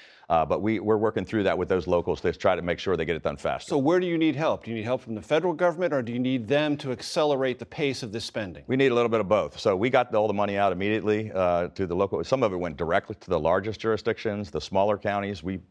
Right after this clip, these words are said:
Speaker 1: immediately got it out to them. Uh, they've got to do a better job of distributing it, but we're also gonna push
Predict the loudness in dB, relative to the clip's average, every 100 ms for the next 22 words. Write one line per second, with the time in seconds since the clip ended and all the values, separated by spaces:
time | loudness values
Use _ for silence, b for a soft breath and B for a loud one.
0 | _ -8 -4 -2 -2 2 2 4 2 0
1 | -2 -2 -2 -6 B B B 0 2 4
2 | 4 2 2 0 2 2 2 2 0 0
3 | -4 -4 0 0 0 -2 0 0 2 0
4 | 0 -2 0 0 0